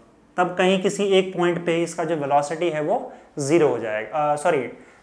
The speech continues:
tension zero हो जाएगा, और वहीं से फिर वो particle वापस आ जाएगा, Circle complete नहीं कर पाएगा। तो अब हम जो case देखेंगे, that will be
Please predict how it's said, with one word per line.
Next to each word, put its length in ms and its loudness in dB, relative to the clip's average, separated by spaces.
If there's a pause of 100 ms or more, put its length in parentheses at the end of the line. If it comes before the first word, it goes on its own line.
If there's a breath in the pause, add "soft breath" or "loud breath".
tension 320 2
zero 280 6
हो 80 4
जाएगा, 680 0
और 80 2
वहीं 240 4
से 180 2
फिर 140 2
वो 120 0
particle 400 0
वापस 340 -2
आ 80 -8
जाएगा, 440 -12 (140)
Circle 380 0
complete 640 -6
नहीं 200 -8
कर 120 -8
पाएगा। 400 -8 (480 loud breath)
तो 80 -8
अब 200 6
हम 180 6
जो 100 6
case 340 6
देखेंगे, 500 4
that 180 4
will 240 4
be 220 2